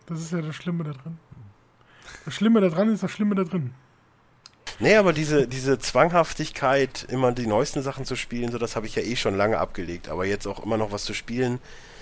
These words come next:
Speaker 2: Weißt du, ich spiele halt lieber nochmal ein Mass Effect durch oder nochmal W O W oder dies und das. Und da kann ich halt nicht drüber reden, so. Das ist, ich hab halt meine Spiele so und ich brauch auch keine neuen. Aber wobei der Racing Simulator kommt ja bald, ne? September, ich freu mich.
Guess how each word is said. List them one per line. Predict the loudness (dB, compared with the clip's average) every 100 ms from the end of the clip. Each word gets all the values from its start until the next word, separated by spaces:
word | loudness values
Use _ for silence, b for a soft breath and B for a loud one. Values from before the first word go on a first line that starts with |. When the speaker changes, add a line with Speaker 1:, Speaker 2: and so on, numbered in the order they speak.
| B -2
Speaker 2:
Weißt | 0
du, |
ich | 0
spiele | 2 4
halt | 6
lieber | 6 4
nochmal | 6 6
ein | 6
Mass | 4 4
Effect | 0 2 2 2 0
durch | 2 2 0 0
oder | 0
nochmal | 2 2 0
W | -2 -4
O | -2
W | -2 0 -2
oder | -2 -4
dies | -4 -8
und | -4
das. | 2 2 0 -8
Und | -6 -6
da |
kann | -2 -2
ich | 0 -2
halt | -4
nicht | -4
drüber | -2 0
reden, | 0 -4 -6
so. | -8
Das | -10 -12 -14
ist, | -16 -18 -16 B B B B
ich | 2
hab | 4
halt | 4
meine | 4 2 0
Spiele | -4 -4 -4
so | -2 -2
und | -2 -2
ich | -6
brauch | -6 -8 -8
auch | -12 -10
keine | -8
neuen. | -6 -6 -8 2
Aber | 6 8 6
wobei | 4 6
der | 6
Racing | 4 2 -2
Simulator | -2 -2 0 -2 -4
kommt | -6 -4
ja | -4
bald, | -4 -4
ne? | -6
September, | -6 -6 -4 -2 -2
ich | -4
freu | -4 -4
mich. | -4